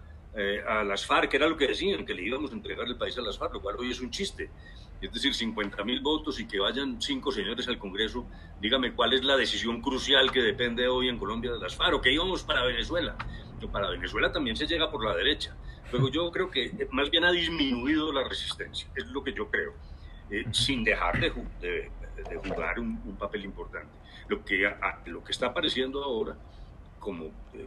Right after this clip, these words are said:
temas más bien estelares en la campaña, y, y es posible que esto se mantenga, son uno, corrupción, porque lo que, lo que estamos viendo,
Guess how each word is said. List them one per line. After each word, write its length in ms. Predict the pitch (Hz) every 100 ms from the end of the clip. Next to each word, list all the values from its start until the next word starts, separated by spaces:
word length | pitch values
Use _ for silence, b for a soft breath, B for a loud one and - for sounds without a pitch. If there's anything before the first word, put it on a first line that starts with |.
| -
temas 320 | 104 95 131
más 180 | 123 127
bien 180 | 127 123
estelares 920 | 123 - 104 87 90 - - - - - B B B
en 140 | 98 90
la 120 | 85
campaña, 520 | 104 113 117 110 110 - -
y, 100 | 95 -
y 140 | -
es 100 | -
posible 440 | - 107 113 107
que 80 | 110
esto 180 | 107 117
se 120 | 113
mantenga, 440 | 113 117 110 104 98
son 180 | 95
uno, 240 | 123 185 190
corrupción, 640 | 135 113 98 - 98 80 - - B B B B -
porque 180 | - 147
lo 120 | 123
que, 100 | 117 - -
lo 140 | 101
que 60 | -
estamos 300 | - - 135
viendo, 400 | 160 156 151 -